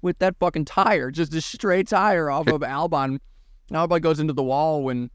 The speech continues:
Speaker 1: Magnussen hits him right on the start. Yeah, it was, it was three wide. It was, I, I would say it was a racing incident.
Speaker 2: Um, I didn't go back to look at it that
Speaker 1: Oh,
Speaker 2: close,
Speaker 1: okay.
Speaker 2: but
Speaker 1: Yeah.
Speaker 2: just from the broadcast, I mean, it,
Speaker 1: I mean,
Speaker 2: yeah.
Speaker 1: they replayed it a good bit, but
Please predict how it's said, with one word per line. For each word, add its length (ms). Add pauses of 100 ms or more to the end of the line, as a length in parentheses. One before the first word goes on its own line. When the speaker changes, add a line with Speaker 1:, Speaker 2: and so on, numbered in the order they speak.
(140)
Speaker 1:
Magnussen 560
hits 220
him 120
right 140
on 80
the 80
start. 380 (400)
Yeah, 320
it 40
was, 200
it 60
was 100
three 220
wide. 380
It 60
was, 260
I, 200
I 160
would 100
say 80
it 60
was 100
a 40
racing 280
incident. 320 (220)
Speaker 2:
Um, 480 (340)
I 160
didn't 140
go 120
back 220
to 60
look 240
at 120
it 100
that 120
Speaker 1:
Oh, 280
Speaker 2:
close, 120
Speaker 1:
okay. 100
Speaker 2:
but 120 (160)
Speaker 1:
Yeah. 140 (580)
Speaker 2:
just 180
from 140
the 80
broadcast, 600
I 40
mean, 220
it, 120 (800)
Speaker 1:
I 40
mean, 160
Speaker 2:
yeah. 260 (540)
Speaker 1:
they 140
replayed 320
it 100
a 40
good 240
bit, 240
but 160